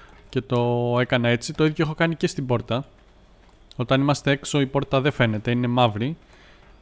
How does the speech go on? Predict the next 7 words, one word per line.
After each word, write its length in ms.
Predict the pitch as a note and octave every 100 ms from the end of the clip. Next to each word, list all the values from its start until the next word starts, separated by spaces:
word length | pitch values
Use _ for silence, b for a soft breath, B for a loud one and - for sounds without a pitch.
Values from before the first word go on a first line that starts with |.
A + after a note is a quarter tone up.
| -
Και 280 | C#3+ C#3 - -
όταν 280 | D3 D3
είμαστε 280 | C#3+ C3+ -
από 180 | B2 A#2+
μέσα 400 | B2+ E3+ G3 G#3+ - b b - - -
φαίνεται 600 | - D3 C3+ C#3+ C3+ C3+ B2+
κανονικά. 560 | B2+ B2 A#2 A2+ G2